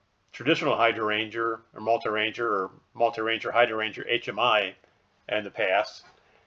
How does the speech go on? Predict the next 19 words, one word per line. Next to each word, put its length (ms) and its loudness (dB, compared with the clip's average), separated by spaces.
The 100 2
L 80 8
T 160 -6
five 300 8
hundred 220 0
is 80 -8
very 200 2
similar 420 0
as 120 -6
far 160 4
as 80 0
the 60 -2
way 180 4
it 100 0
looks, 380 0
the 120 -14
way 180 2
it 120 0
wires, 600 4